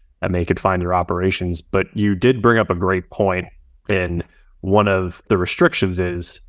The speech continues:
you now create this large amount of data, right? Much larger than one person would typically gather with, let's just say, a digital camera or a phone and other means of access, right? And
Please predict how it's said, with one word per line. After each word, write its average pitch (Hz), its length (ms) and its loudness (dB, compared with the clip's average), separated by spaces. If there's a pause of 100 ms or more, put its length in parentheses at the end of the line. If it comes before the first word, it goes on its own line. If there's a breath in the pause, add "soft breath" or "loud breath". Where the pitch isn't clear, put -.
you 107 500 2
now 101 220 2
create 101 320 2
this 90 180 -6
large 92 380 2
amount 117 260 4
of 110 120 -2
data, 87 500 -2
right? 90 220 -2
Much 98 280 0
larger 92 520 0
than 87 420 -4 (480)
one 101 400 2
person 95 440 0
would 87 180 -6
typically 95 400 0
gather 90 560 0
with, 85 340 -4
let's 90 180 -2
just - 260 -6
say, 87 200 0
a 87 80 -4
digital 92 380 -2
camera 135 460 4
or 92 180 -2
a 87 40 -8
phone 95 520 0 (320)
and 85 500 -4 (120)
other 95 220 2
means 90 260 -2
of - 140 -6
access, - 520 -6
right? 95 300 -2 (300)
And 95 240 -6